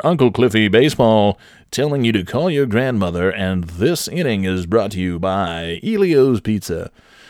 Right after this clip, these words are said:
That kind of thing. You'll hear it. You'll hear it. I don't need to fucking, I don't need to fucking recite the goddamn prank call. It's just, you'll hear it in a sec. Uh, so that's it. I'm outta here. Happy Father's Day. Uh, all the great dads out there.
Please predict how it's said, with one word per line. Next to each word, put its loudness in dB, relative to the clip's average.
That -8
kind -8
of -14
thing. -12
You'll 0
hear 4
it. 0
You'll 2
hear 2
it. 2
I -6
don't -2
need -4
to -6
fucking, -10
I -10
don't -6
need -4
to -6
fucking -14
recite -10
the -8
goddamn -2
prank -2
call. -2
It's -12
just, -14
you'll -10
hear 0
it 0
in -12
a -14
sec. -2
Uh, -6
so -6
that's 4
it. 4
I'm -2
outta 4
here. 4
Happy 0
Father's 2
Day. 4
Uh, -10
all 0
the 2
great 2
dads 2
out 0
there. 0